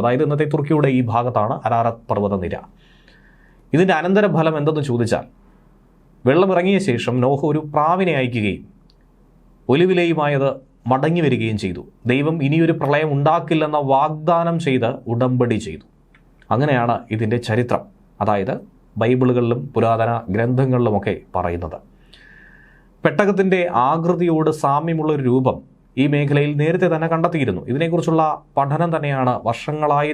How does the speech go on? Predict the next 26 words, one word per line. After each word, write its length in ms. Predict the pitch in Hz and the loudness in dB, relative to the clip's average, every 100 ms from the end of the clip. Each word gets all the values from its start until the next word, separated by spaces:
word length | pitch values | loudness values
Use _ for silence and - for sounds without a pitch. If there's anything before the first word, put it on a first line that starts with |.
| 147 | 0
നടന്നുകൊണ്ടിരിക്കുന്നത്. 680 | 139 135 127 107 98 92 87 | 0 2 0 0 0 0 0
അതിൻ്റെ 220 | 120 127 127 - - 113 | 0 0 0 -6 -10 -2
ഭാഗമായി 360 | 135 147 143 139 | -2 0 0 0
തന്നെയാണ് 280 | 135 139 135 | 0 0 0
ഈ 20 | 131 | 0
പുതിയ 160 | 135 139 | 0 0
തെളിവും 240 | 151 156 - - - | 2 0 -2 -8 -4
പുറത്തു 200 | 131 123 | -2 0
വന്നിരിക്കുന്നത്. 440 | 101 92 82 78 - _ _ - - - - - | 0 -2 -6 -8 -14 _ _ -20 -20 -20 -20 -4
പ്രളയത്തിന് 400 | 143 151 190 202 190 | 0 2 2 0 2
ശേഷം 260 | 156 151 151 139 | 0 0 0 2
നോഹയും 400 | 139 139 139 143 | 2 0 0 0
കുടുംബവും 400 | 131 131 135 92 90 107 | 2 2 2 0 -2 0
ഈ 40 | 139 131 | 2 2
മലനിരകളിൽ 540 | 123 127 127 117 120 117 | 2 2 0 0 0 0
ജീവിതം 340 | 110 127 135 123 120 | 0 2 2 0 0
ആരംഭിച്ചു. 400 | 135 135 131 107 - - - - _ 117 | 0 0 0 -4 -8 -20 -20 -20 _ 2
ഇവിടെയായിരുന്നു 540 | 143 135 131 131 135 127 | 4 4 4 2 2 2
അവർ 140 | 123 - - | 0 -4 -4
സ്ഥിരതാമസമാക്കിയത് 1040 | 127 131 131 135 135 123 120 123 131 127 123 127 | 0 2 2 0 -2 0 0 2 2 2 0 -2
എന്നതടക്കമുള്ള 640 | 127 131 135 135 139 135 127 | 0 0 0 0 0 0 -2
വിശ്വാസത്തിന് 540 | 123 143 143 - 139 131 | -2 0 0 0 0 2
കൂടുതൽ 260 | 127 131 131 | 2 2 2
ബലം 200 | 131 165 170 | 2 2 0
നൽകുന്നുണ്ട് 440 | 131 131 110 101 - | 0 0 0 0 -2
ഈ 40 | - | -6